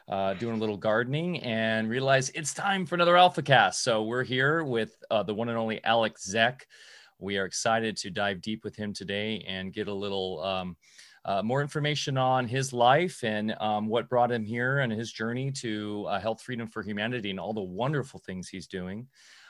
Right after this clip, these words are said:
Uh, we couldn't be happier to have this amazing community we've developed through, uh, the, through the, the podcast and through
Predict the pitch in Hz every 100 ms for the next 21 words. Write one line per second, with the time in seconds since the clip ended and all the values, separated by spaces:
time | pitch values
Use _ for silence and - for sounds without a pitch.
0 | - 92 92 92 92 107 101 - 156 156
1 | 160 139 117 - 123 135 123 98 92 90
2 | 98 95 98 90 98 92 107 135 139 117
3 | - 98 95 117 117 90 85 90 - 92
4 | 95 98 95 - - - - - 123 127
5 | 123 110 98 92 92 - - 95 92 80
6 | - - 143 165 147 147 147 147 - 98
7 | 87 101 95